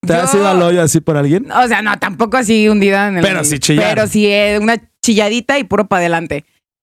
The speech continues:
Speaker 2: Sí.
Speaker 1: Es que a mí una vez también me pasó. Yo trabajaba en una estación de radio, la gente que lo sabe y la que no lo cuento. Entonces, de repente, así, tenía ex que iba y, "Ay, este, te traje el detallito, ay, el chocolate, ay, la plantita,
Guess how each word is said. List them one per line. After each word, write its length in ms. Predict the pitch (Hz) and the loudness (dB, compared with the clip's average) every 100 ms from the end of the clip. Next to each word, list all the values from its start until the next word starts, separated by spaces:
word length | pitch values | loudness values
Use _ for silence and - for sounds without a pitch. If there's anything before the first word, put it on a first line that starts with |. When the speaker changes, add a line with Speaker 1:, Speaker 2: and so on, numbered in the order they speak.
| - | -4
Speaker 2:
Sí. 260 | 185 151 - _ - | -4 -4 -14 _ -6
Speaker 1:
Es 180 | 262 - | -4 0
que 180 | 339 330 | 0 0
a 140 | 240 | 0
mí 180 | 226 262 | 2 2
una 180 | 277 262 | 2 0
vez 180 | 240 | 0
también 180 | - 233 | 0 0
me 100 | 233 | 0
pasó. 560 | 190 165 135 170 214 - _ _ _ _ - | -2 -2 0 0 -2 -8 _ _ _ _ -10
Yo 480 | 143 143 143 139 151 | -2 0 0 -2 0
trabajaba 420 | 175 156 127 147 | 0 0 0 -2
en 60 | |
una 100 | 160 | -2
estación 280 | 165 151 165 | 0 0 0
de 80 | 175 | 0
radio, 260 | 165 175 180 | 0 0 0
la 100 | 160 | 0
gente 240 | 147 151 | -2 0
que 80 | 156 | 0
lo 100 | 170 | 0
sabe 260 | - 180 185 | 0 -2 -2
y 40 | |
la 120 | 160 | -2
que 100 | 147 | -2
no 100 | 143 | 0
lo 140 | 160 151 | 0 0
cuento. 460 | 185 160 151 160 - _ _ _ | -2 -2 -2 -2 -6 _ _ _
Entonces, 180 | 160 165 | -2 0
de 20 | 220 | 0
repente, 680 | 196 170 196 175 208 226 175 | 0 -2 -2 0 0 0 -2
así, 340 | 147 147 170 | -2 0 0
tenía 440 | 151 156 165 180 190 | 0 -2 0 0 -2
ex 140 | - | -2
que 220 | - 185 | -2 0
iba 240 | 185 202 185 | 0 0 0
y, 200 | 143 - | -2 -2
"Ay, 360 | 175 220 254 240 | -4 -2 0 0
este, 220 | 208 202 | 0 -2
te 80 | 190 | -2
traje 240 | 214 196 240 | -2 -2 -2
el 60 | |
detallito, 520 | 214 196 170 170 147 | -2 0 0 0 0
ay, 200 | 165 220 | -2 0
el 120 | 247 208 | -2 -2
chocolate, 640 | 196 180 165 160 147 147 | -4 -2 -2 -4 -4 -4
ay, 220 | 185 233 | -4 -2
la 200 | 226 185 | -4 -4
plantita, 600 | 165 156 147 175 143 127 | -4 -4 -2 -2 -2 -6